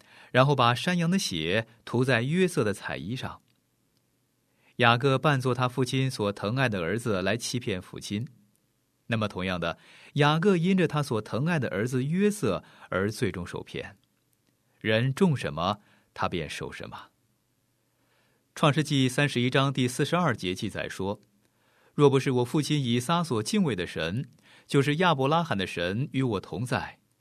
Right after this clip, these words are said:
你如今必定打发我空手而去。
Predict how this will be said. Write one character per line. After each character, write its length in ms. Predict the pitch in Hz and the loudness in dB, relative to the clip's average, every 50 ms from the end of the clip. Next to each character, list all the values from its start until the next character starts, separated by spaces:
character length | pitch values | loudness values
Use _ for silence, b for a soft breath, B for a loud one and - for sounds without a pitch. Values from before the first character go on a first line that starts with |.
| b b b | b b b
你 100 | 135 139 | 0 2
如 180 | 139 156 175 | 4 4 2
今 260 | 175 170 170 170 170 165 | 2 2 2 0 0 2
必 200 | 202 233 202 160 | 2 2 2 4
定 160 | 151 131 113 | 2 -2 0
打 180 | - 98 85 | 2 0 0
发 140 | - 104 101 | 2 0 -2
我 200 | 95 90 80 78 | -2 -2 -4 -4
空 380 | - - - - 170 180 175 165 | -4 -6 -4 -2 0 2 0 0
手 220 | - - 80 69 | 0 -2 -4 -4
而 120 | 64 73 82 | -4 -6 -6
去。 360 | - - - 95 73 - | -8 -8 -8 -8 -8 -10